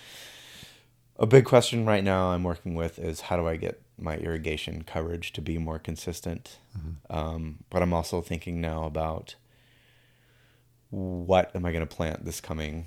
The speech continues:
Speaker 1: dormant season?
Speaker 2: Now's probably the time to start sourcing that material and, or figuring out how you're gonna source it when the time comes.
Speaker 1: Yes,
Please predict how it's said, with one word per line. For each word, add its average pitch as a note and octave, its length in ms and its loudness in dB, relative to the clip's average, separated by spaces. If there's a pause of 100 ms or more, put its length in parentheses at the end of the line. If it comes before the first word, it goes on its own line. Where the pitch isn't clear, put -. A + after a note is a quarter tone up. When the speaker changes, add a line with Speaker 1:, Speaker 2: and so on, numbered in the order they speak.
Speaker 1:
dormant E2+ 320 -2
season? F2+ 380 -4 (520)
Speaker 2:
Now's A#2 300 6
probably G#2 280 4
the G2+ 40 2
time G#2 240 2
to G2+ 80 0
start F#2+ 480 0
sourcing A2 420 6
that G2 140 2
material F#2+ 720 2
and, F2+ 420 -2
or G#2 100 2
figuring F#2+ 280 4
out F#2 140 2
how F2 160 2
you're F2+ 140 2
gonna F2 180 0
source F2+ 260 0
it - 60 -2
when F#2 100 2
the F2+ 60 0
time F2+ 280 -2
comes. G2 520 -4 (640)
Speaker 1:
Yes, F#2 640 4